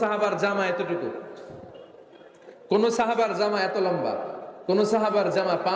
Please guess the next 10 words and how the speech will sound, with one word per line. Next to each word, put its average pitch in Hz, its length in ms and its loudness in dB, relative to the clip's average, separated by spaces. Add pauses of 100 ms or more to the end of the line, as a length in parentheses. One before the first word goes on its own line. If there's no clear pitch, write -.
(140)
পর্যন্ত 196 360 0 (120)
লম্বা। 120 300 0 (680)
আর 165 140 2
সাইয়েদনা 196 400 2
ওমর 220 260 2
ফারুককে 202 440 0
দেখলেন, 175 320 2
ওনার 202 200 2 (100)
জামা 196 260 2
এত 185 80 -2